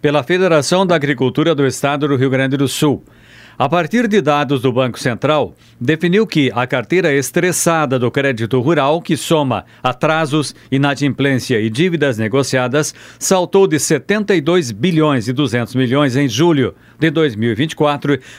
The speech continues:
para cento e vinte e três bilhões e seiscentos milhões de reais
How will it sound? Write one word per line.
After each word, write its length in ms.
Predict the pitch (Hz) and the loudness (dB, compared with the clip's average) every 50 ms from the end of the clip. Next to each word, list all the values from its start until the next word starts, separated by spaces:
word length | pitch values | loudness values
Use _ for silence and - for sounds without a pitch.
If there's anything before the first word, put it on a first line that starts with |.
| - - | -6 -4
para 220 | 147 143 143 147 | -2 -2 0 -2
cento 420 | 135 - - - 208 233 220 - 208 | -2 -2 0 0 0 0 0 0 0
e 80 | 160 | 0
vinte 220 | 123 165 202 202 196 | 2 0 0 0 0
e 80 | 180 | 0
três 280 | - - 147 139 123 104 | 0 0 0 0 -2 0
bilhões 460 | 110 139 127 123 147 165 175 170 131 | -2 -2 0 2 2 2 2 0 0
e 100 | 143 151 | 0 0
seiscentos 680 | 131 - 160 139 117 - 160 170 175 - - 160 123 127 | 0 0 0 0 0 -2 -2 -2 0 0 -2 -2 0 0
milhões 520 | 165 190 185 151 147 156 180 190 175 139 | 0 2 2 2 2 2 2 2 0 0
de 120 | 104 135 123 | 0 -2 -2
reais 480 | 107 110 107 117 135 151 147 - - | 0 -2 -2 0 -2 -2 -4 -6 -10